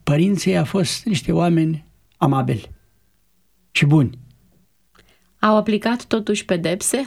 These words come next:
Speaker 2: Au fost ocazii când au trebuit să vă pedepsească? Pe dumneavoastră sau pe frați?
Speaker 1: Nu țin minte ca să fiu pedepsit vreodată, pentru că, în general, am fost ascultători. Am știut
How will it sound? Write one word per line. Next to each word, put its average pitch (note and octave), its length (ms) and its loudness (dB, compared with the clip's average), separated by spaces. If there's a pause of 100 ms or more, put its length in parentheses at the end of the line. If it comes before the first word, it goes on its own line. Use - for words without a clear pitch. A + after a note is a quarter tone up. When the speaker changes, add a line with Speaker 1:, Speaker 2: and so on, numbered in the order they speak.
Speaker 2:
Au G3 120 2
fost G#3+ 300 -2
ocazii G3 480 -2
când - 200 -6
au D#3+ 80 0
trebuit E3 340 -2
să G3+ 120 -2
vă G3 120 0
pedepsească? F3 920 -4 (400)
Pe G3 100 2
dumneavoastră F#3+ 600 -2
sau D#4+ 220 -2
pe C4 80 -6
frați? - 560 -8 (400)
Speaker 1:
Nu G#3 220 6
țin C3 300 0
minte D3 360 0
ca C#3 180 -2
să C3 160 -2
fiu C#3+ 200 -2
pedepsit C#3 460 -2
vreodată, C#3+ 440 -2
pentru C3+ 280 -2
că, E3+ 300 -2
în E3+ 260 0
general, D#3 540 0
am D#3+ 140 -2
fost D3+ 300 -2
ascultători. D3 840 -4 (720)
Am C#3 240 0
știut D#3+ 520 0